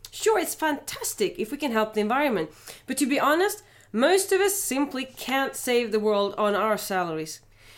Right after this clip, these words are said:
We must get something out of the investment. How is it possible to do good and get a return on your investment when it comes to green roofs? Continue listening to understand how.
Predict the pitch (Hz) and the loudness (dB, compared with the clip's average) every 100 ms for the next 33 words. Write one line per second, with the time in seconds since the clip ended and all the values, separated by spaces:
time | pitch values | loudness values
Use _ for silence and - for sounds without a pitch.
0 | - 196 285 285 269 277 339 311 - - | -10 0 4 6 6 6 4 2 -6 -8
1 | 208 240 247 - - 226 214 214 202 214 | -2 0 2 -2 0 0 0 0 2 2
2 | 208 202 180 170 185 - 165 143 - _ | 2 0 -2 -4 -6 -6 -8 -10 -14 _
3 | _ - _ _ _ _ - - - - | _ -20 _ _ _ _ -20 -20 -20 -20
4 | _ _ _ - 339 466 453 - 285 247 | _ _ _ 2 2 2 -2 0 -2 0
5 | 233 175 170 147 _ - - 196 151 240 | -4 -2 -4 -6 _ -14 -6 -6 -4 -2
6 | 311 339 196 185 175 175 - - 190 185 | 0 0 2 0 0 -6 -12 -6 0 0
7 | 170 247 320 339 320 359 359 320 302 294 | 2 -2 0 -4 -2 -2 -2 0 2 2
8 | 277 269 262 247 240 233 - 165 151 - | 0 0 0 0 -2 -4 -4 -6 -6 -12
9 | - 208 214 208 220 214 214 226 190 202 | -2 2 2 2 0 0 0 -6 -2 2
10 | 185 185 170 - - - - - - _ | 2 2 -2 -6 -16 -18 -20 -20 -20 _
11 | - 214 214 381 392 339 285 294 233 180 | -2 -2 2 4 4 4 2 0 0 0
12 | 165 156 170 170 160 214 254 302 269 214 | -2 -6 -6 -6 -4 -2 0 0 0 -2
13 | 156 | -2